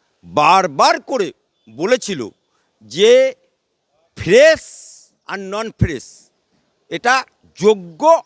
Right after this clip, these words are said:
অযোগ্য তালিকা দাও, ওরা দিতে পারল না। এবং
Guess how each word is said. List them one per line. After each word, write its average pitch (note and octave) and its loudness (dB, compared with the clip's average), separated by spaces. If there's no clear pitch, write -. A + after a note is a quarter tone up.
অযোগ্য E3 -6
তালিকা G3+ -2
দাও, G2 -4
ওরা E3 -4
দিতে E3 -6
পারল E3+ -8
না। E3 -16
এবং C#4+ 2